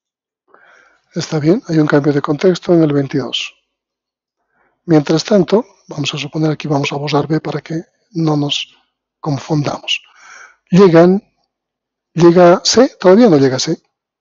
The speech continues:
no hay problema, ¿verdad? ¿Cuál de los dos que nos, que está en la cola, E y D,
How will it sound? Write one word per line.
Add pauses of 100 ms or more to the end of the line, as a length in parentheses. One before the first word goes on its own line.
no
hay
problema,
¿verdad? (840)
¿Cuál
de
los
dos
que
nos,
que
está
en
la
cola,
E
y
D,